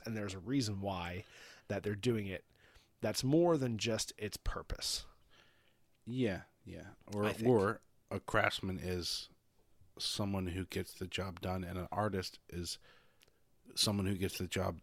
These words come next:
Speaker 2: done and then sells it for more money.
Speaker 1: Uh, yeah, I guess so.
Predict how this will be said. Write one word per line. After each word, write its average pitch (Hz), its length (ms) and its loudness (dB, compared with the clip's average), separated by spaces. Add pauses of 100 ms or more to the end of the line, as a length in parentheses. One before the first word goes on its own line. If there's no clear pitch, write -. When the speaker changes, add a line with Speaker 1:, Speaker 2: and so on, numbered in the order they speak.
(100)
Speaker 2:
done 95 260 2
and 95 140 0
then 90 160 -2
sells 90 320 0
it - 160 -6
for 90 360 -6
more 95 260 0
money. 87 320 -4 (2000)
Speaker 1:
Uh, 185 540 6
yeah, 196 340 10
I 202 80 6
guess 214 220 4
so. 139 300 6